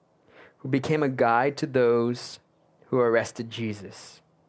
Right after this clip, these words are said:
For he was numbered with us and obtained in this ministry a part.'" So now Peter here, he steps up, serving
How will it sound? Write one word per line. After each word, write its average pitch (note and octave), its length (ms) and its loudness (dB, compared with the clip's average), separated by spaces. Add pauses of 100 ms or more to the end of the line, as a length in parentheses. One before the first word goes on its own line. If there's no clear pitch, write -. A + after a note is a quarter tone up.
(460)
For A#2+ 160 0
he C3+ 140 2
was B2+ 180 0
numbered C#3+ 440 2
with A#2+ 280 2
us G#2 560 -2 (800)
and A#2+ 100 0
obtained A#2+ 680 -2
in A2+ 260 -6
this G#2+ 260 -4
ministry A2 720 -10
a B2 60 -6
part.'" - 600 -6 (1800)
So - 160 -4
now D3 160 2
Peter D#3+ 420 2
here, A2+ 220 0
he A#2 140 -4
steps - 460 -4
up, A2+ 220 0
serving F3 640 0